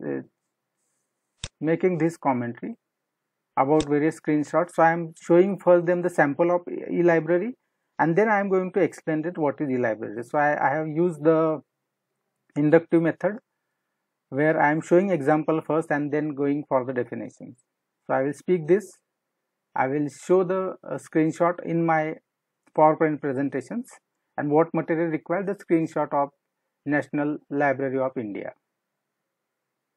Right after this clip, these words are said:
In the next activity, then I will show the next slide, and I am speaking about the, uh, screenshot,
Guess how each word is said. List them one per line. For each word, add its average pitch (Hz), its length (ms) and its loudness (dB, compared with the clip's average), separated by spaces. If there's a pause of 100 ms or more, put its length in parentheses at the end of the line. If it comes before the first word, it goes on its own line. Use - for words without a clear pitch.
(800)
In 143 80 -6
the 165 60 0
next 196 260 -2
activity, 208 480 2
then 196 180 -2
I 180 120 0
will 180 140 0
show 175 200 0
the 175 120 2
next 170 460 -4 (120)
slide, 147 420 -2 (3000)
and 131 200 -4
I 135 80 -4
am 151 100 -6
speaking 185 480 -4
about 151 420 0
the, 160 120 -2 (360)
uh, 131 260 -4 (760)
screenshot, 170 440 -2